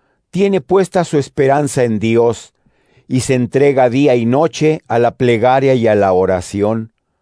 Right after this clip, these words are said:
Por el contrario, la que se da a los placeres,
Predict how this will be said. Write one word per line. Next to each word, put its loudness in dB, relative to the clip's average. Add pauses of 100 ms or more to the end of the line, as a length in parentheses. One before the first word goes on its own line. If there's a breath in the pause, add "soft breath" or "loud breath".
(480)
Por 0
el -4
contrario, -2 (480)
la 0
que -4
se 0
da 0
a 2
los -2
placeres, -2